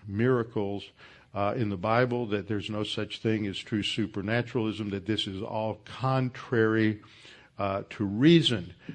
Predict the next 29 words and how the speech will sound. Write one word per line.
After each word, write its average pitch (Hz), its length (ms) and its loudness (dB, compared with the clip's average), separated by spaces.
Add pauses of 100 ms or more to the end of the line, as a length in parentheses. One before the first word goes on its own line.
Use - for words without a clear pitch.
(220)
And 120 260 4
so 135 380 2 (1500)
that 143 360 2
became 127 340 0
the 104 80 0
basis, 117 560 0
really, 110 360 0
of 110 260 -6
what 110 140 -8
became 104 360 -4
known 107 340 -2
as 92 220 -6
modernism. 107 920 -2 (640)
And 127 380 4
modernism 135 800 2
sort 123 260 -4
of 90 120 -4
reigned 127 480 2
until 110 560 -2
the 104 140 -2
late 113 320 -2
eighteen 110 420 -2
hundreds, 107 400 -4
early 98 240 -4
nineteenth 107 540 -4
century, 104 580 -4
and 98 120 -6
by 101 200 -4
then 127 480 0